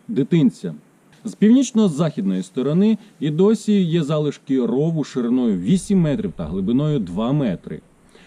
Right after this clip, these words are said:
Навколо укріпленої частини було селище та курганний могильник. Тут, на сільській дорозі, і досі можна знайти уламки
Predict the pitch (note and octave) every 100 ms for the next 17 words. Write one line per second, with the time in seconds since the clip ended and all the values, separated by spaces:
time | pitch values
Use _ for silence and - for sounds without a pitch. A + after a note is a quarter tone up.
0 | _ - C3 D#3 F3+ D3+ C#3 B2 C#3 G#2+
1 | G#2 G2 G2 C3+ - B3 E3+ C3+ F#3+ -
2 | D#3+ B2+ D3 - G3+ G3+ _ C3+ F3+ F#3
3 | B2 B2+ C#3+ D#3 D3 C3+ F2+ D#2 - -
4 | - - - - - A#3+ D#3 D3 E3+ D3+
5 | G3 E3+ F#3+ F#3 D#3 D3 F#3+ - D3+ -
6 | - F3 G2+ G2+ B2+ G2+ G#2+ A2 - F3+